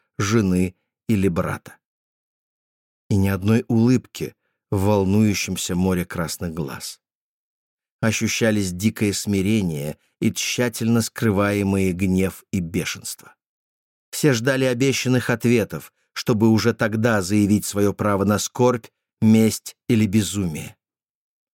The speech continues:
Кошмары Лилихейма — охлаждали горячие головы не хуже ледника, но куда лучше действовал вид двух автоматов. Берит положила свой на стол, а Сульвай так и вовсе не снимала оружие с плеча,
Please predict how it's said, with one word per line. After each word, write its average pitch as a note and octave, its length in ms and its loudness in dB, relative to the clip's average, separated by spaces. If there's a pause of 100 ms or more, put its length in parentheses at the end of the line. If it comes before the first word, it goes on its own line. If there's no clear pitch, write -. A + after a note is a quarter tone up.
(140)
Кошмары A#2+ 560 0
Лилихейма — A2+ 800 2 (340)
охлаждали A#2 640 0
горячие G2 520 -2
головы G2+ 460 2
не G2 100 2
хуже G2+ 360 -2
ледника, G2 560 -2 (640)
но A#2 100 2
куда A2+ 280 2
лучше A2+ 400 0
действовал G2+ 640 0
вид G2+ 340 -2
двух F#2 360 -2
автоматов. - 680 -8 (1080)
Берит C3 340 4
положила C3 440 2
свой B2 260 2
на A#2+ 140 2
стол, F#2+ 420 -2 (400)
а B2+ 100 0
Сульвай A#2 440 0
так A#2 180 -4
и B2+ 60 2
вовсе G#2+ 340 2
не G2 100 0
снимала G2 500 0
оружие G2 300 0
с - 80 -6
плеча, A2 460 -4